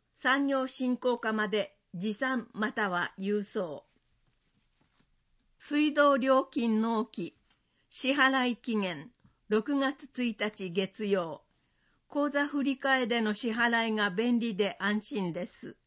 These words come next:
支払いが困難な人は、猶予など相談してください。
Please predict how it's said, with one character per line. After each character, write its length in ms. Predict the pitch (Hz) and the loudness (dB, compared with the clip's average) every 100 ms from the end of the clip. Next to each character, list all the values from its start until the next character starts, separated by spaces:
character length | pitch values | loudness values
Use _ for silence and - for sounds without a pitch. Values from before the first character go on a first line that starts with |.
| _ _ _ _ _ _ _ | _ _ _ _ _ _ _
支 200 | - - | -14 -4
払 360 | 277 285 285 269 | 0 2 2 2
い 20 | |
が 180 | 254 226 | 2 0
困 280 | - 247 254 | 0 0 2
難 220 | 254 247 | 2 2
な 80 | 247 | 0
人 300 | - - 208 | -2 -2 0
は、 180 | 196 - - - - | 0 -2 -14 -20 -6
猶 220 | 247 285 | -2 0
予 180 | 277 254 | 2 2
な 180 | 226 208 | 2 0
ど 220 | 196 190 | 0 -2
相 260 | - - 240 | -4 -4 0
談 240 | 220 233 | 2 0
し 80 | 254 | -2
て 120 | - | -6
く 120 | 190 190 | -6 -8
だ 160 | 180 | -10
さ 220 | - 156 | -6 -6
い。 100 | - | -6